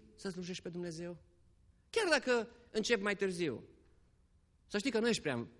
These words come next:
prea în vârstă. Și de la cinci după amiază, în viața unui om, se poate începe lucru.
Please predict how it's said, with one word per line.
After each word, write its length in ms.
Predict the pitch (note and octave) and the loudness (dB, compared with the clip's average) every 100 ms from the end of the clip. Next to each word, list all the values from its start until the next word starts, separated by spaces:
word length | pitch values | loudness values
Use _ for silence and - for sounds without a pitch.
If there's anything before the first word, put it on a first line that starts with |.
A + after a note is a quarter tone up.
| - | -4
prea 160 | C#3 B2+ | 2 2
în 60 | |
vârstă. 420 | A2 G#2 - - - _ _ _ - _ _ | 2 -2 -4 -14 -16 _ _ _ -20 _ _
Și 140 | - | -4
de 100 | G3 | 0
la 100 | E3+ | 0
cinci 560 | - F3+ B2+ - - - _ _ - | 0 0 0 -4 -10 -16 _ _ -16
după 180 | B2 B2 | -8 -4
amiază, 440 | C3 A#2 F#2+ F2+ - _ _ - _ _ _ - _ - | -2 -4 -6 -10 -18 _ _ -20 _ _ _ -20 _ -12
în 120 | A#2+ | -6
viața 280 | A#2 C3 B2 | 0 0 0
unui 180 | A2+ A#2 | -2 -2
om, 120 | A2 | -4
se 140 | G2+ A#2 | -6 -4
poate 220 | C#3 B2+ | -4 -4
începe 300 | A#2+ B2+ A#2 | -6 -6 -6
lucru. 300 | A#2 G2+ | -6 -10